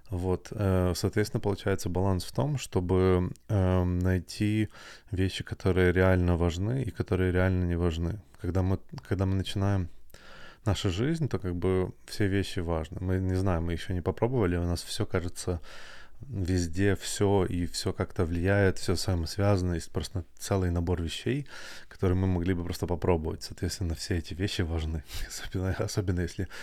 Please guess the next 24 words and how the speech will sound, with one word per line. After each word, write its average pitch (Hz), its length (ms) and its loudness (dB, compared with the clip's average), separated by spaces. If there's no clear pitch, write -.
в - 40 0
этих - 280 -2
вещах - 360 -4
как 90 180 -4
бы 85 120 -2
мы 92 220 0
в - 100 -10
центре 90 360 0
внимания, 82 540 0
да, 82 140 -4
то - 160 -10
есть - 200 -10
там, 82 280 -10
я 87 120 0
не 87 120 -2
знаю, 82 640 -6
ам, 87 320 -2
актер 101 320 2
в - 80 -4
какой-то 92 380 0
пьесе, 107 420 0
при 90 140 -6
том, 82 220 -2
что, - 180 -6